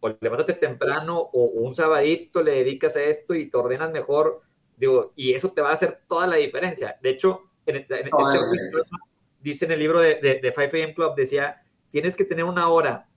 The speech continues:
Speaker 1: el día sábado o domingo, donde le dediques toda esa hora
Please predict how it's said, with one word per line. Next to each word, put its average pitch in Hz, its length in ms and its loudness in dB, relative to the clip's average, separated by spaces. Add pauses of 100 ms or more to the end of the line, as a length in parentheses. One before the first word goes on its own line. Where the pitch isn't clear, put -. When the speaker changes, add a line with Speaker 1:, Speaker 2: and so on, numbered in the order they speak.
Speaker 1:
el 113 160 -10
día 135 120 2
sábado 160 320 4
o 147 60 6
domingo, 131 600 -6 (400)
donde 123 400 0
le 120 140 2
dediques 143 460 0
toda 190 220 2
esa 220 180 0
hora 196 400 0